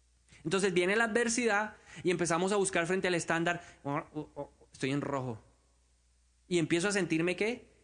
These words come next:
Frustrado. No soy capaz de soportar el malestar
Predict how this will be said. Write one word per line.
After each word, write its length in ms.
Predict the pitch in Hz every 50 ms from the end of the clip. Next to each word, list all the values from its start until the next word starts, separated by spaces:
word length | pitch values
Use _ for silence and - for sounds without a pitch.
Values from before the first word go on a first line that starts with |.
| _ _ _ _ _ _ _ _ _ _ _ _ _ _ _ _
Frustrado. 720 | - - 147 147 139 - - 151 165 165 165 175 143 120 - _ _ _ _ _ _ _ _ _ _ _ _
No 540 | - 120 120 117 127 135 143 151 165 185 185
soy 260 | 185 - 151 147 151
capaz 320 | 147 165 - - 131 127 127
de 100 | 143 147
soportar 440 | 165 156 151 151 151 - 113 110
el 100 | 113 127
malestar 680 | 139 143 151 165 160 - - - 120 110 117 131 -